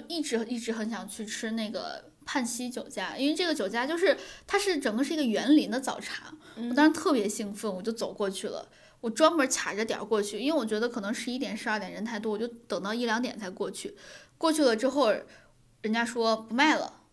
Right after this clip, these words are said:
Speaker 1: 我说为啥？这不还没到点儿？我专门打过电话问了，人家说现在有人办酒席，师傅都忙着去招待酒席去了，你明儿再来吧。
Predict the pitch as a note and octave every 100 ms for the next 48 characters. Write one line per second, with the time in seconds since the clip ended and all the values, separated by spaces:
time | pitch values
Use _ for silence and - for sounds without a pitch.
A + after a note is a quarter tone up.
0 | _ _ C4 F4 C#5 G#4 C#4+ C#4 E4 D#4
1 | D#4 F#4 F4+ B3 F3+ A3 D4+ E4+ G#3+ F#3+
2 | C4 D4 E4+ G4+ B3 - G#3 A#3 C4 A#3
3 | A#3 A#3 - _ _ _ - - C#4+ C#4
4 | G3+ F#3 G#3+ - C4+ A3+ G#3+ - - -
5 | F#3 G3+ C4+ - B3+ A3+ A#3+ G3 A3 B3
6 | A#3+ A#3+ A#3 A#3+ A3+ G3+ - - A3 G3+
7 | G3 E3+ F#3 G#3+ G#3+ - -